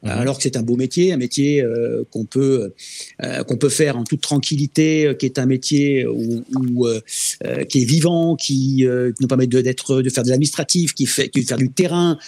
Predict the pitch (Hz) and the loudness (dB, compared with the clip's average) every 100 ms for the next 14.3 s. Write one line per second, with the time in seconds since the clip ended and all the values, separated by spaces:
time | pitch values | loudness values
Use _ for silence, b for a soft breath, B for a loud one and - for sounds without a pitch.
0 | B B 117 131 127 139 131 135 131 131 | B B -2 0 0 0 -2 -4 -2 2
1 | 131 123 143 139 135 160 139 - 123 120 | 2 2 2 2 0 0 -2 0 0 0
2 | 131 117 139 160 170 165 120 120 120 160 | -2 0 0 0 0 0 -2 -4 -2 -2
3 | 151 185 208 - B B B B - 120 | 0 -2 -2 -6 B B B B -4 -2
4 | 120 120 123 127 123 165 202 190 165 175 | -2 0 0 2 4 4 4 2 2 0
5 | 190 139 - 127 131 135 131 131 131 131 | -2 -4 -4 -4 -2 0 0 -4 -4 0
6 | 147 135 113 127 147 139 120 120 127 135 | 0 0 0 0 0 0 0 -2 0 0
7 | 123 139 147 147 160 151 B B 123 131 | 2 2 4 2 -2 -6 B B -6 -2
8 | 147 151 147 131 156 147 131 135 127 135 | 0 0 0 -2 0 2 2 2 0 -4
9 | 147 131 131 - 143 170 156 - 123 123 | -2 -2 -2 -2 0 2 2 -2 -2 0
10 | - 131 127 120 127 123 127 123 120 131 | 0 2 2 0 0 0 0 0 2 0
11 | - 151 123 117 127 139 - - 151 139 | 2 2 2 -2 -2 -6 -6 -2 0 0
12 | 117 120 120 123 120 113 B B - 160 | 0 -2 -2 0 0 -2 B B -2 0
13 | - 143 135 131 143 135 117 110 123 120 | 0 0 0 0 0 0 0 0 0 -2
14 | 117 131 120 | -4 -2 -4